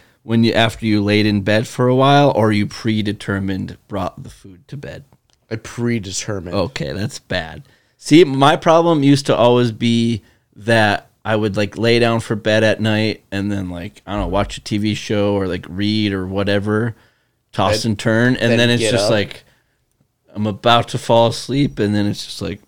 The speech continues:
Speaker 1: you know what would be good right now? Four bags of Doritos.
Speaker 2: The worst part is, is when you get the snack size bags, and then, so you have, like, the big box of 'em, you just keep going and getting 'em, and then you wake up the next day, your bed night stand is just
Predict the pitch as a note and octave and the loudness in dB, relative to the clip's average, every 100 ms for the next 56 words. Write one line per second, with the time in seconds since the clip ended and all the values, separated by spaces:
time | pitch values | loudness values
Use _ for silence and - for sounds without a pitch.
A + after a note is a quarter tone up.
0 | _ _ E2 F2 F#2 D#2+ F2 F2+ G2 G#2+ | _ _ -16 -8 -6 -4 -6 -6 -4 -2
1 | B2+ B2 C3 C#3 C#3 _ _ _ - G#2 | 0 0 -2 -2 -6 _ _ _ -16 -6
2 | G2+ F#2+ G2 G2 G2 F#2+ F#2 - - G2+ | -4 -2 -2 -4 -6 -8 -10 -14 -10 -6
3 | F#2 F#2 G#2 A#2 C3+ C#3 - _ _ _ | -4 -4 -2 0 -2 -4 -14 _ _ _
4 | _ _ _ _ _ - C3+ C3+ D3+ C#3 | _ _ _ _ _ -4 2 4 4 4
5 | F3+ D3+ C3 A#2 A#2 A2+ A2+ A2+ G#2+ A2+ | 4 6 4 2 -2 -2 -2 -2 -4 -4
6 | - A2+ G#2 G2+ _ - - A2 G#2+ - | -2 -2 -2 -4 _ -10 -4 -4 -4 -4
7 | - A2+ A2 G2+ G2+ F#2 G#2 B2+ C3 - | -4 -2 -4 -4 -4 -2 -4 -4 -8 -10
8 | _ _ _ _ _ _ _ _ _ _ | _ _ _ _ _ _ _ _ _ _
9 | - A2+ A2+ G#2+ G2 G2 - _ _ - | -6 -4 -2 -2 -4 -8 -12 _ _ -10
10 | - A#2 A#2 A#2+ A2+ A2 A2 A#2+ G#2+ G2+ | -4 -2 -2 -2 -4 -6 -6 -6 -6 -4
11 | G2 - - C3 C3 A#2+ G#2 - A#2 - | -4 -6 -6 -2 -2 -4 -6 -10 -10 -8
12 | A#2 A2 G2+ F#2 G2+ A2 A#2+ C3 C#3+ - | -6 -6 -8 -8 -6 -6 -4 -4 -4 -6
13 | A2 A2+ A2 G#2 A2 A2+ A2 - A#2 A2+ | -6 -6 -4 -4 -4 -4 -6 -6 -10 -8
14 | - A#2 A2+ G2+ G2+ G#2+ G2 G#2 G2+ - | -4 -2 -2 -4 -6 -6 -4 -4 -6 -6
15 | - F#2 G2+ G#2+ G#2 G2 G2+ F2+ | -8 -6 -6 -6 -8 -8 -8 -10